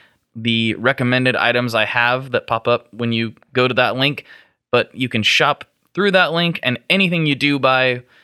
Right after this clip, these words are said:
doesn't matter what it is, a percentage of that comes back and helps support the show, and they have been an amazing partner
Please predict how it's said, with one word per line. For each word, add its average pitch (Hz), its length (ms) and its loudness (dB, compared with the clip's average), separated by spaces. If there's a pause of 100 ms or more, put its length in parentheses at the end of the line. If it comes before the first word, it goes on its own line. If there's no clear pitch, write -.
(160)
doesn't 156 240 0
matter 123 240 0
what 113 180 2
it 110 120 0
is, 107 280 -2 (440)
a 107 60 -2
percentage 120 440 -2
of 117 120 -2
that 113 220 0
comes 113 220 -6
back 107 260 -2
and 101 140 -8
helps - 480 -6
support - 440 -6
the 101 60 -4
show, 107 420 2
and 104 220 -2
they 110 360 0
have 104 160 -8
been 107 220 0
an 104 160 -4
amazing 123 540 0
partner 101 460 -2